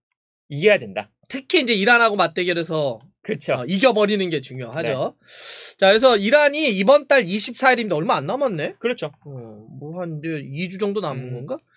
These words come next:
Speaker 2: 자, 목요일 우리 이제 그 한국에서 열립니다. 서울
Speaker 1: 네.
Speaker 2: 월드컵 경기장에서 이란 맞대결. 이란은 잡아야 돼. 아,
Speaker 1: 음.
Speaker 2: 요, 요즘 나는 진짜 일본하고 할 때보다 이란하고 할 때가 더
Speaker 1: 아,
Speaker 2: 이기고
Speaker 1: 맞-,
Speaker 2: 싶더라.
Speaker 1: 저-, 저도.
Speaker 2: 어, 느낌이.
Speaker 1: <laughs> 너무
Speaker 2: 이란
Speaker 1: 못 이겨서.
Speaker 2: 어, 꼭 이기고 싶어.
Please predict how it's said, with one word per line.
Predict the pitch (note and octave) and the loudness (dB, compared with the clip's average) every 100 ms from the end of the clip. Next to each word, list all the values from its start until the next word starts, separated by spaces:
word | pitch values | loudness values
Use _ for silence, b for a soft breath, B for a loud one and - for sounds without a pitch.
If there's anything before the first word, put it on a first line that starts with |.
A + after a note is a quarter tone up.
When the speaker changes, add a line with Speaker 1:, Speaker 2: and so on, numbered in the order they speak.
| b b b b _ | b b b b _
Speaker 2:
자, | C3+ A2 | -12 -4
목요일 | D3 C4 D#4 E4+ B3+ - _ - | 4 6 6 6 4 0 _ -8
우리 | G#3 D4 | 0 2
이제 | C4 B3 A3 E3+ _ _ | 4 4 4 2 _ _
그 | F#3 D#3+ C#3+ | -4 -2 -2
한국에서 | D3 E4 D#4 B3 | -2 2 4 4
열립니다. | F#3 E3 D3+ D#3+ B3 | 2 0 0 -2 -4
서울 | - E4 E4 | 2 4 6
Speaker 1:
네. | |
Speaker 2:
월드컵 | A#3+ A3 A#3+ | 4 2 -2
경기장에서 | B3 A#3 A3 G#3 | -2 0 0 0
이란 | G3 C#4 C4+ | 2 2 4
맞대결. | A3 D#3+ D#3 | 0 0 -4
이란은 | D3+ C4 F4 B3+ | -4 -4 -6 -12
잡아야 | - D3 A3 | -10 -6 -6
돼. | D#4 | -6
아, | - F#3+ D#4 | -8 -8 -6
Speaker 1:
음. | D#4+ E3 | -6 -6
Speaker 2:
요, | G3 F3 B B B - | -8 -10 B B B -10
요즘 | A3 C#4 F3+ - _ - | -8 -6 -8 -10 _ -4
나는 | A3+ A3+ | -2 -2
진짜 | - G3+ D#3 | -4 -6 -4
일본하고 | A#3 D#4+ G4 F4+ D4+ | -4 -4 -4 0 0
할 | C#4 | -2
때보다 | C4+ G#3 | -4 -4
이란하고 | F3 E3+ C#4+ D4+ C4 | -4 0 0 0 -2
할 | A#3 | -4
때가 | G#3 F#3 | -2 -2
더 | D#3+ | 2
Speaker 1:
아, | E3 | 4
Speaker 2:
이기고 | D3 | 4
Speaker 1:
맞-, | C3 C3+ | 4 2
Speaker 2:
싶더라. | D3 C3 | -2 0
Speaker 1:
저-, | D3 C3+ | 0 0
저도. | A2 | -2
Speaker 2:
어, | C3 D3 F3+ E3 | -2 2 2 2
느낌이. | C#3 A3+ G3+ D#3+ C3 B | -2 -2 -2 -2 -6 B
Speaker 1:
<laughs> | |
너무 | B E3 | B -4
Speaker 2:
이란 | F#3 A3 | 2 2
Speaker 1:
못 | F3+ D3 | 2 -2
이겨서. | C#3 B2+ E3+ | -2 -2 -2
Speaker 2:
어, | B2+ D#4 A#3 D#3+ | -2 0 0 -2
꼭 | A3 D#4+ | -6 -6
이기고 | B3 A3+ | -6 -6
싶어. | G3 - F#3 F3 A2+ | -8 -8 -6 -6 -8